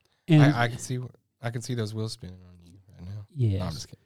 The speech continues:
Speaker 2: <laughs>
Speaker 1: Because there is, there, there is law out there that would allow a federal fa-, a empty federal facility to be transferred to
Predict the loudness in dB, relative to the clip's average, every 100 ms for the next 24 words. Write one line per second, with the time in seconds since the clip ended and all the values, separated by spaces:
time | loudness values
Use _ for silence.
0 | _ -10 -8 -4 -4 0 4 6 6 6
1 | 4 4 4 4 4 4 2 -2 -4 2
2 | 4 4 0 -8 4 6 8 4 2 4
3 | 4 2 -2 -12 -4 0 2 2 0 -2
4 | -2 _ _ 0 0 0 -2 -2 0 2
5 | 0 -2 _ _ _ -12 2 4 4 6
6 | 6 6 6 6 6 4 2 0 -2 -6
7 | -12 _ _ _ _ _ _ _ _ _
8 | _ 4 6 6 2 0 4 6 8 6
9 | 6 4 4 2 0 _ 4 6 6 6
10 | 6 6 4 2 2 2 2 4 4 2
11 | 0 0 2 2 2 2 2 2 6 4
12 | 4 2 4 4 2 -4 -2 0 0 -2
13 | 0 2 4 4 2